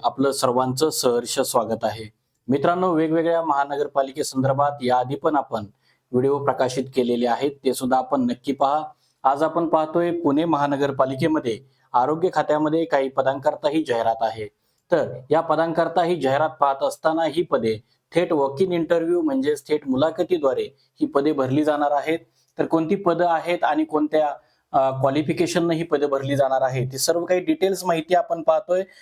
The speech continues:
मात्र त्या अगोदर आपला चॅनल जर कोणी सबस्क्राईब केला नसेल तर आपला चॅनल सबस्क्राईब करा.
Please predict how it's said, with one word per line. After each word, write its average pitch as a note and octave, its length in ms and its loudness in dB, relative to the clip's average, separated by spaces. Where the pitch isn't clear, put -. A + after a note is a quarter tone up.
मात्र D3+ 280 2
त्या D#3+ 200 2
अगोदर E3 220 0
आपला F3 200 -2
चॅनल D#3 400 0
जर F3 140 0
कोणी E3+ 240 -4
सबस्क्राईब G3 560 -2
केला D3+ 160 2
नसेल B2+ 340 -2
तर D#3+ 40 2
आपला F3+ 160 0
चॅनल C3 300 2
सबस्क्राईब B2+ 480 -2
करा. G#2+ 180 0